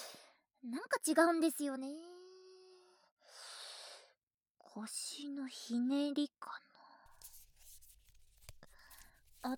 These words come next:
と、腕？最近、実はスランプなんですよね。言語化できないけど、納得できない状態でして。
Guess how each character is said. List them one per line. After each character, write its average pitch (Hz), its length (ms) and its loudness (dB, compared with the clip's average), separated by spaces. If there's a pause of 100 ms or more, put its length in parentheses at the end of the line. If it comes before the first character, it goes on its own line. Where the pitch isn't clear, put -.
と、 - 240 -10 (1300)
腕？ 226 340 -6 (2750)
最 226 200 -2
近、 240 320 0 (680)
実 262 280 0
は 277 100 6
ス - 140 0
ラ 339 100 2
ン 480 80 -4
プ 523 120 6
な 370 120 6
ん 339 60 4
で 311 80 4
す 302 120 -4
よ 254 120 0
ね。 247 100 -4 (1700)
言 285 280 4
語 294 100 6
化 302 160 8
で 285 120 6
き 302 140 2
な 294 120 6
い 269 60 2
け 269 120 -2
ど、 254 160 2 (540)
納 262 180 0
得 415 280 4
で 427 120 4
き 494 100 0
な 466 80 8
い 277 80 8
状 233 220 2
態 247 180 0
で 262 120 2
し - 60 -4
て。 247 120 -4